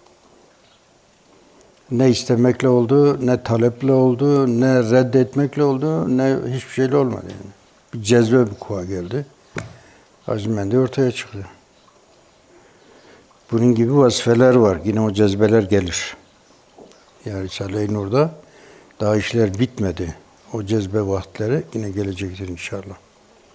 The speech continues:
O cezbe de gelmeden de kendini zorlamanın bir manası yok. Onun için bize bazıları diyor işte, "Niye böyle oturup duruyoruz?"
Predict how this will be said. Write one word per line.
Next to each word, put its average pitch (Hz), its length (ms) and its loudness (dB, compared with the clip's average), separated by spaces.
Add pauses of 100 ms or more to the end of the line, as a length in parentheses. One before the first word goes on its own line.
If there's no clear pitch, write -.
(1160)
O 120 60 -4
cezbe 113 440 4
de 120 60 4
gelmeden 123 680 4
de 113 120 2
kendini 120 340 0
zorlamanın 117 640 4
bir 120 120 2
manası 110 520 -2
yok. 98 140 -8 (1160)
Onun 131 160 0
için 127 280 0
bize 110 360 2
bazıları 110 560 2
diyor 117 160 4
işte, 95 340 -4
"Niye 110 200 0
böyle 101 120 -2
oturup 98 440 -6
duruyoruz?" 95 640 -10